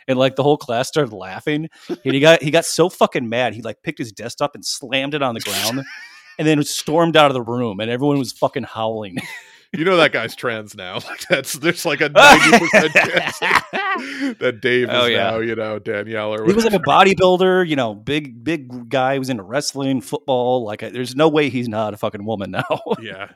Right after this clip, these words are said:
Speaker 2: yeah. That's just, that's just an excessive amount of, of protestation.
Speaker 1: Oh,
Speaker 2: But,
Speaker 1: yeah.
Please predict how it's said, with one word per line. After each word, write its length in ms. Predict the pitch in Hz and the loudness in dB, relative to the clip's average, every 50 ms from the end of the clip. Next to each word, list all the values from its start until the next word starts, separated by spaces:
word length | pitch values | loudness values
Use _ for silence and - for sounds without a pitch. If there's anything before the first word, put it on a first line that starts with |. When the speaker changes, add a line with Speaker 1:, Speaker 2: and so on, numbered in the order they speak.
| _ _ | _ _
Speaker 2:
yeah. 300 | - 101 92 90 87 87 - | -16 -16 -14 -14 -16 -16 -14
That's 280 | - 98 98 - - | -14 -14 -14 -14 -16
just, 320 | - - 95 - - - - | -16 -16 -16 -16 -18 -16 -14
that's 240 | 110 101 101 - - | -14 -14 -14 -14 -16
just 240 | - 101 101 - | -18 -18 -18 -18
an 80 | 101 98 | -14 -14
excessive 560 | 107 - - - - 107 104 - - 107 98 | -14 -14 -12 -12 -12 -12 -12 -12 -14 -14 -14
amount 340 | 104 98 98 95 95 95 98 | -14 -14 -14 -14 -14 -14 -14
of, 240 | 104 104 101 - _ | -16 -16 -18 -20 _
of 240 | - 104 92 _ _ | -20 -20 -20 _ _
protestation. 920 | _ - 98 95 - 92 95 - - - 98 95 95 - - 92 92 98 101 | _ -16 -16 -16 -18 -20 -20 -20 -20 -20 -20 -18 -18 -18 -20 -20 -20 -16 -14
Speaker 1:
Oh, 120 | - 101 | -12 -12
Speaker 2:
But, 80 | 101 95 | -12 -12
Speaker 1:
yeah. 120 | 87 78 | -14 -18